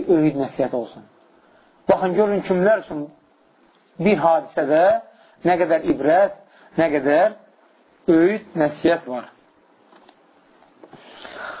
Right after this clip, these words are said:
Sonra Musa aleyhissalam qövmünə əmr edir ki, bir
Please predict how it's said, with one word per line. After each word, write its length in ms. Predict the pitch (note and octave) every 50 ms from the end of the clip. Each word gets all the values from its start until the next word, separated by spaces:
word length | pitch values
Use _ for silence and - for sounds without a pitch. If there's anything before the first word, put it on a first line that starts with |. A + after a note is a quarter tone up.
| - -
Sonra 420 | - - F3+ G#3 A3+ G#3+ G3+ G3 G3 F#3+ F#3+ - _ _ _ _ _ _ _ _ _ _ _ _ _ _ _ _ _ _ _ _ _ _
Musa 320 | - E3 F3 E3 - A#3+ A3
aleyhissalam 760 | G3+ F3 E3+ E3 - - D#3+ D#3 D#3 D#3 E3 F3+ G3 G3 F#3+ _ _ _ _ _ _ _ _ _ _ _ _ _ _ _ - - - - _ _ _ _ _ -
qövmünə 380 | D#3+ E3+ E3 E3+ F3 F#3+ G#3 G#3 G#3
əmr 180 | G#3 G3 F3+ F3
edir 180 | D#3+ F3 F3+ D#3 -
ki, 140 | E3 E3+ F3+ F#3+ F#3+ - - _ _ _ _ _ _ _ _ _ _ _ _ _ _ _ _ _ _ _ _ _ _ _ _ _ _ _ _ _ _ _ _ _ _ _ _ _ _ _ _ _ _
bir 220 | - D#3 F3 F#3+